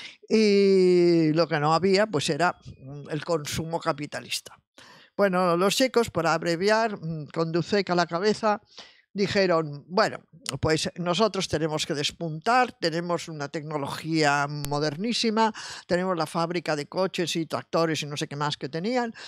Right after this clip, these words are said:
más importante, y tenemos que competir en el mundo capitalista". Y entonces lo primero que se les ocurrió a Otasik,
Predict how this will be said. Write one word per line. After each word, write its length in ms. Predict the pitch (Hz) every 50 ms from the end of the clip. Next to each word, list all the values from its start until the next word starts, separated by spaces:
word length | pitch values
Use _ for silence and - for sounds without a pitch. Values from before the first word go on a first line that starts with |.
| - - -
más 240 | 185 185 180 - -
importante, 920 | 180 156 143 170 170 156 - - 208 233 240 240 226 254 247 240 226 - -
y 340 | - 202 214 185 185 185 175
tenemos 480 | 170 160 139 151 165 170 170 180 -
que 100 | - 170 151
competir 560 | - 160 151 143 170 156 143 196 175 175 185
en 100 | 190 180
el 120 | 175 165
mundo 280 | 156 160 160 151 170 165
capitalista". 800 | 170 165 147 - 147 - 123 131 131 - - - - - - _ _ _ _ _ _ _ _ _ _ _ - - - 190 185 175 - - - _ _ -
Y 100 | - 208
entonces 500 | 208 202 214 247 262 214 214 269 269 240
lo 100 | 240 190
primero 380 | - - 160 170 202 214 214 196
que 80 | 196
se 100 | 175 190
les 180 | 175 175 180 -
ocurrió 600 | 185 170 185 196 208 226 233 214 214 220 233 - - -
a 180 | - 147 147
Otasik, 640 | 165 180 - 175 175 - - 208 196 - - -